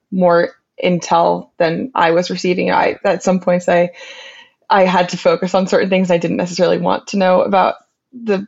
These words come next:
prospective threats that they were gathering. But no, I, I knew the day that I decided to formally switch counsel that no matter what I did going forward, I'd be subjected to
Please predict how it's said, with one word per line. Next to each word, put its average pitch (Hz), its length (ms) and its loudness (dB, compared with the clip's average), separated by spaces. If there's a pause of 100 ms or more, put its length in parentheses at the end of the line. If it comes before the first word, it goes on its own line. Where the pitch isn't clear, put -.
prospective 196 480 -2
threats 190 260 -2
that 190 100 -16
they 196 300 2
were 190 600 0
gathering. 196 600 0
But - 360 0 (640)
no, 269 100 4
I, 240 400 2
I 233 160 4
knew 240 680 2 (380)
the 226 140 -2
day - 240 2
that 202 120 2
I 190 80 2
decided 175 760 -2 (1120)
to - 120 0
formally 180 440 2
switch 170 280 -2
counsel 160 640 -4
that - 540 -4 (1120)
no 208 100 4
matter 185 240 4
what 170 160 4
I 165 100 4
did 165 200 0
going 160 240 0
forward, 160 220 -2
I'd 156 160 -2
be 160 100 -4
subjected 165 720 -6
to 180 500 -2